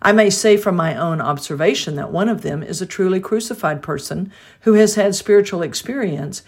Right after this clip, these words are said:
but that for the other, the entire presentation of the gospel is merely an idea. He who only possesses ideas cannot preach the cross in the way of the cross.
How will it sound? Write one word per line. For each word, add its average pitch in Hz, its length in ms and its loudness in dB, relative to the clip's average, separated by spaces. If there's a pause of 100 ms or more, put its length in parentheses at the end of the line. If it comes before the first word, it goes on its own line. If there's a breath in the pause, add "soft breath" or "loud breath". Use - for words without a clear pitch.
(240 loud breath)
but 190 140 -4
that - 200 2
for 214 140 6
the 202 180 4
other, 240 300 4
the 180 160 2
entire 175 360 0
presentation 180 720 -4
of 147 100 -6
the 151 80 -6
gospel 147 440 -6
is 190 220 -4
merely 190 600 0
an 165 180 -4
idea. 165 640 -6 (760 soft breath)
He 302 200 0
who 285 140 4
only 233 340 4
possesses 190 600 -2
ideas 147 800 -4
cannot 226 600 -2
preach 233 300 -8
the 202 60 -6
cross 190 500 -4
in 185 260 -4
the 208 80 2
way 220 520 -2
of 147 140 -8
the - 80 -10
cross. - 520 -14